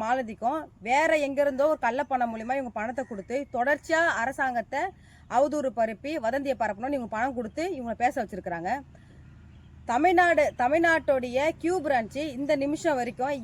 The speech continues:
ஏன் சவுக்கு சங்கரையும் இந்த மாலதின்ற பெண்மணியை விசாரணை வளையத்துக்குள்ள கொண்டு வரல?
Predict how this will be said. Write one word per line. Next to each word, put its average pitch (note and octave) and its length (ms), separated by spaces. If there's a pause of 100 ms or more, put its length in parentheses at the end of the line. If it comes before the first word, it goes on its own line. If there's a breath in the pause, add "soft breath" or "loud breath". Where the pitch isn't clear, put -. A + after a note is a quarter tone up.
(140)
ஏன் F4 280
சவுக்கு C#4+ 360
சங்கரையும் A#3+ 480
இந்த C4 180
மாலதின்ற C#4+ 480
பெண்மணியை B3 460
விசாரணை C#4 380
வளையத்துக்குள்ள A3 500 (100)
கொண்டு A#3 220
வரல? F3 200